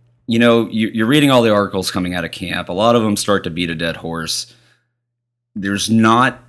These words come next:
the only really big unknown this year is really on the defensive side of the ball. We know we've got a ton of talent, but we've got a lot of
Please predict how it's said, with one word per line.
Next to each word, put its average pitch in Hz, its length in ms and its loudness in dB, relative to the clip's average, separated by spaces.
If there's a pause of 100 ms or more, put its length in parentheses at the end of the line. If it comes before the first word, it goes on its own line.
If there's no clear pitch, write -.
(160)
the 110 140 0
only 147 180 4
really 101 220 0
big 92 320 -8
unknown 107 320 0
this 110 240 0
year 113 260 2
is 90 640 -6
really 95 200 -2
on 95 80 -2
the 85 60 -4
defensive 90 440 -6
side 95 160 0
of 92 60 -2
the 90 40 -4
ball. 87 320 -2
We 92 120 -4
know 90 160 -2
we've 95 120 -4
got 90 140 0
a 90 40 -6
ton 95 180 -4
of 82 80 -8
talent, 101 340 -4
but 101 80 -4
we've 82 100 -6
got 87 140 -4
a 90 60 -4
lot 87 160 -2
of 78 200 -8